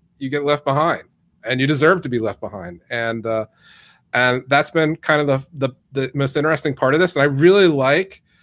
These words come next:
streaming and, and, like, even doing this, I think it's really, really honest, uh, interesting, uh, conversation that where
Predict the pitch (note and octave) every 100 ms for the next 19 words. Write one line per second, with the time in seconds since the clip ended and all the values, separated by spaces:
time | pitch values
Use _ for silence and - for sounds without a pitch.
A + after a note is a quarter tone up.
0 | _ - - D#3 C#3 D#3 F#3+ G3+ C#3 C3
1 | - C3+ B2+ D3+ C#3+ C3+ D3+ D3 B2+ D3
2 | F3 B2+ D#3 C#3+ C#3 - B2+ C#3 D3 C3+
3 | C3 C#3 C3+ B2+ A#2+ B2 C#3 C#3+ - -
4 | _ _ _ _ _ - B2 A#2+ A2+ G#2+
5 | G#2+ _ _ C3+ D3 D#3 D3 - D3 C#3
6 | C3+ - C3 B2+ A#2+ A#2 - C#3+ B2+ -
7 | B2+ C#3 D#3+ C#3 B2+ - B2+ A#2+